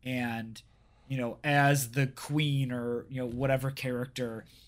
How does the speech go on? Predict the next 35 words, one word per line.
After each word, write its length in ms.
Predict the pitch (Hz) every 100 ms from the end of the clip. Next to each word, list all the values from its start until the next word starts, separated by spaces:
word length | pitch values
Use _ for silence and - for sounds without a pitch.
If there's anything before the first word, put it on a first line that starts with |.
| _ _
is 140 | 127 131
putting 520 | - 151 143 135 127
the 100 | 123
crown 440 | - 139 143 143
on 140 | 135 123
your 160 | 117
head, 460 | 107 170 131 117 110 - - _ -
that's 380 | 143 139 - -
a 60 |
guillotine. 680 | 120 170 165 120 - 98 90 98
So 260 | - 120
it's 420 | 117 - - - -
heavily 360 | - 143 131 127
implied 520 | 120 - 123 123 113
that 200 | 113 107
he 120 | 113
just 320 | 113 120 - - _ _ _ _
cuts 240 | - 120 -
his 140 | 127
own 100 | 139
head 180 | 139 170
off, 320 | - - - -
or 120 | 117 113
he, 420 | 113 117 110 101
you 140 | 117 104
know, 140 | 95 _ _ _ - - - _ _ _ -
kills 280 | 190 175 160
himself 420 | 143 143 127 123
in 60 | 127
some 200 | 131 127
gru-, 300 | 135 139 139 -
grotesque 580 | 143 143 - 151 - -
way 340 | 135 135 117
at 160 | 110 -
the, 240 | 117 110